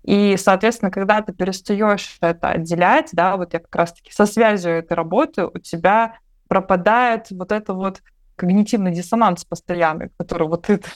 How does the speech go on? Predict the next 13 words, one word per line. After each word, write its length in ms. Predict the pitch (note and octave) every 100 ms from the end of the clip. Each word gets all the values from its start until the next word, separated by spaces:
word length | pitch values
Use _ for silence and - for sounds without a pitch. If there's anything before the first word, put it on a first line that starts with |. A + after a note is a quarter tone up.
| - A#3 -
<laughs> 560 | B3 - - _ _ -
ты, 280 | A#3+ B3
с 100 | G3+
одной 220 | G#3 G#3+ A3
стороны, 420 | - G#3 G3+ G3+
здесь 220 | A#3 C#4+
пытаешься 540 | A3+ G#3+ G3+ G3 F#3
закрыть, 360 | E3+ F3+ F#3+ F#3
не 100 | F#3
закрывается, 560 | E3+ - F#3 F3+ F3 F3+
с 20 |
другой 340 | F#3+ F#3 G3+
здесь, 300 | F#3+ A3+ B3+